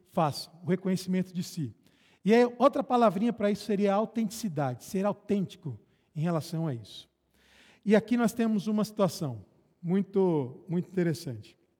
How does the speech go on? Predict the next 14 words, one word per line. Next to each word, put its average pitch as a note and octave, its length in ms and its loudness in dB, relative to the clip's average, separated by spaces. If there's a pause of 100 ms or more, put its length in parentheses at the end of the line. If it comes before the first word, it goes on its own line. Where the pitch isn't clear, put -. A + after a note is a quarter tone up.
(360)
sobre F3 320 -2
viver F3+ 640 2
como, F#3 380 0 (380)
como F#3 240 0
se - 180 -4
não F#3 300 0
é. G#2 140 -8 (460)
A D#3+ 100 -4
primeira. B2 420 -6 (880)
Nós F3+ 160 2
temos G#3+ 220 2
dois A3+ 200 6
personagens, F3 560 -2
irmãos, C#3 420 -6